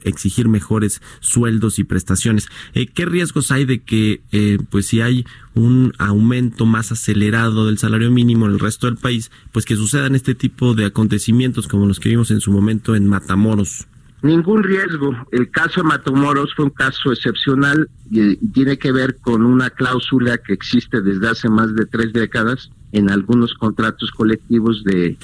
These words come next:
Speaker 2: de maquiladoras en esta ciudad, que asociaron los incrementos de los salarios contractuales al incremento de los salarios mínimos.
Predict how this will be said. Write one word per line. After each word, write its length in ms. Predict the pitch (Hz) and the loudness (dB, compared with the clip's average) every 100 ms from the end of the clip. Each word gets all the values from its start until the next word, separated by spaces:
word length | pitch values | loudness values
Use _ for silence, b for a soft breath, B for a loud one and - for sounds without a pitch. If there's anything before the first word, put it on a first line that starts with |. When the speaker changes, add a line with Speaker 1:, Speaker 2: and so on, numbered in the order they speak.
| - | -4
Speaker 2:
de 80 | 101 | 0
maquiladoras 760 | 98 95 107 101 101 107 107 - | 0 0 -2 0 0 0 -2 0
en 120 | 101 | 0
esta 260 | 98 - 110 | 0 -2 -6
ciudad, 460 | - 117 117 131 - B - | -2 0 0 0 -6 B -8
que 260 | - 131 127 | -2 0 0
asociaron 1000 | 117 101 110 - 143 139 123 120 123 113 - | -2 -2 -4 -2 -2 0 0 2 0 -2 -6
los 480 | 98 101 98 - 107 | 0 0 0 -4 0
incrementos 760 | 104 - 110 113 120 - 113 | 0 0 2 2 2 0 0
de 80 | 101 | 0
los 180 | 98 - | 0 -2
salarios 440 | 113 107 110 107 | -2 2 0 0
contractuales 880 | - 123 131 127 - 135 117 113 131 - - | 0 0 0 -2 -2 -2 2 2 0 -6 -6
al 200 | 95 98 | -2 0
incremento 560 | 98 104 104 107 104 107 | 0 0 2 2 2 0
de 60 | |
los 140 | 92 - | 0 -2
salarios 480 | 95 98 98 107 | -2 0 0 0
mínimos. 720 | 123 127 120 101 98 - - | 2 4 4 4 2 0 -4